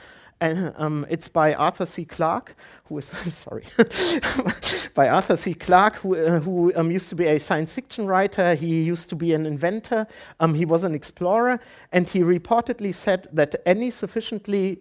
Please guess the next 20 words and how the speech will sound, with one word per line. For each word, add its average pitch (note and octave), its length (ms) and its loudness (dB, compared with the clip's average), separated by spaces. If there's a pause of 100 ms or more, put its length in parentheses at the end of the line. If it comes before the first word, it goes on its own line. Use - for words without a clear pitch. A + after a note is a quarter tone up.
sophisticated G3 1000 -6 (120)
or B2+ 280 -8
any F#3+ 180 0
sufficiently - 500 -12
advanced D3+ 460 -4
technology E3+ 640 -6 (380)
is - 160 -2
indistinguishable F3+ 960 -2
from B2+ 300 -8
magic. A2 440 -8 (1400)
If - 160 -18
you've - 180 -10
been F3 280 0
listening F3 400 -4
closely, A3 680 -4 (920)
this G#3+ 160 2
should - 340 0
ring E3+ 260 2
a D3+ 40 0
bell, A#2 360 0